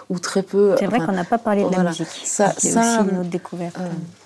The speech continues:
Speaker 1: je, je sais pas trop quoi ajouter, euh, ce qu'on a, je crois qu'on
Speaker 2: Non,
Speaker 1: a
Speaker 2: mais
Speaker 1: déjà
Speaker 2: c'est
Speaker 1: dit pas
Speaker 2: chouette
Speaker 1: mal
Speaker 2: cette
Speaker 1: de
Speaker 2: histoire
Speaker 1: choses,
Speaker 2: de
Speaker 1: mais, euh,
Speaker 2: musique aussi,
Speaker 1: ouais.
Speaker 2: euh, qu'il y a aussi les musiques qui sont découvertes, euh,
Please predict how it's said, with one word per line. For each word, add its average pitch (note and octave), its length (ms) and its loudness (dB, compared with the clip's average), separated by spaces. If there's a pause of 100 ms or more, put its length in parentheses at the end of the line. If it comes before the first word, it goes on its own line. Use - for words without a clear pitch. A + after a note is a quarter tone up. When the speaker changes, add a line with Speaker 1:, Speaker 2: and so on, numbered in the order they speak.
(600)
Speaker 1:
je, - 140 -10
je - 0 -
sais - 180 -12
pas - 80 -8
trop - 160 -6
quoi F#3+ 160 -4
ajouter, E3+ 480 -6
euh, D#3+ 220 -4
ce - 100 -12
qu'on E3+ 180 -6
a, D3+ 140 -8
je D3+ 80 -14
crois F3+ 140 -10
qu'on - 100 0
Speaker 2:
Non, B3 60 6
Speaker 1:
a E4+ 60 6
Speaker 2:
mais E4 80 4
Speaker 1:
déjà E3+ 100 2
Speaker 2:
c'est A#3+ 60 6
Speaker 1:
dit F3+ 100 0
pas - 80 6
Speaker 2:
chouette F#3+ 80 6
Speaker 1:
mal A3 160 6
Speaker 2:
cette G4+ 100 6
Speaker 1:
de C4 60 4
Speaker 2:
histoire A#3 240 4
Speaker 1:
choses, A#3 80 6
Speaker 2:
de A#3 40 8
Speaker 1:
mais, A3+ 100 8
euh, G3 100 8
Speaker 2:
musique A#3 260 4
aussi, G3+ 160 0
Speaker 1:
ouais. G#3+ 340 4
Speaker 2:
euh, F#3 260 2
qu'il - 120 -4
y G3+ 60 4
a G3 60 4
aussi G#3 280 2
les G#3 140 4
musiques G3+ 340 4
qui - 140 -4
sont G#3 140 0
découvertes, G#3 720 0
euh, G3 180 0